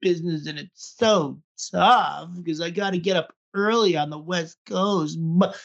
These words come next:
no, we're not about that. What I do wanna talk about is I wanna talk about, a little bit about draft position. Adam just said it, the G S T, everybody's paid, um, and draft positions went out. I know where I am. I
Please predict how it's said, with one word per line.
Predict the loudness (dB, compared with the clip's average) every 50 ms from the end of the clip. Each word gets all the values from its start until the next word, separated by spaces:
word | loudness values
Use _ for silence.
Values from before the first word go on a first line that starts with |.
| -20 _ _
no, | 2 4 4 4 4
we're | 4 4
not | 4 4 2 2
about | 2 2 2 0 0 0 0
that. | 2 2 2 0
What | 0 0 0
I | 2 0
do | -2 -4 0 2 2 4 4
wanna | 4 2 2 0
talk | -6 -8 -8 -6 -6 -6 -8 -12
about | -18 -14 -8 -6 -4 -4 -6 -8 -12 _ _ _ _ _ _ _ _
is | -2
I | 0
wanna | 2 2 2 2 0
talk | 0 -2 -2
about, | -2 0 0 0 0
a | 2
little | 0 0 4 4 4 6
bit | 6 4 4
about | 4 2 2 2 2
draft | 0 2 2 2 2 0 0
position. | -2 -4 -2 0 0 -2 -2 -2 -6 -8 -8 -10 -12 -8 -2
Adam | 0 2 2 2 2 0
just | 0 0 0 0 0
said | 2 2 2 4
it, | 2 2 2 -2
the | -6
G | -4 -2 -2 0 2
S | 2 2 2 0 -2 -4 -4
T, | 0 0 2 2 0 -2 -4 -8 _ _ _ _ _ _ _
everybody's | 2 2 4 4 4 4 4 4 2 0
paid, | -2 -2 0 2 4 4 4 4 2 0 -2 -6 -8 -16 -20 _ _ _ _ 0
um, | 2 4 4 4 4 2 0 0 -2 -6 _ _ _ _ _ 2
and | 2 2 2 0
draft | 0 2 2 2 2 2 0
positions | -2 -2 0 0 0 0 0 0 -2 -2 -2
went | -2 -2 0 0 0 -2 -4 -4
out. | 0 2 4 4 4 2 0
I | 0 0 2 2
know | 2 0 0
where | 0 0 0 -2
I | -2 0 0 2 2 2
am. | 2 2 0 -2 -2 -2
I | -2 -4 -4 -6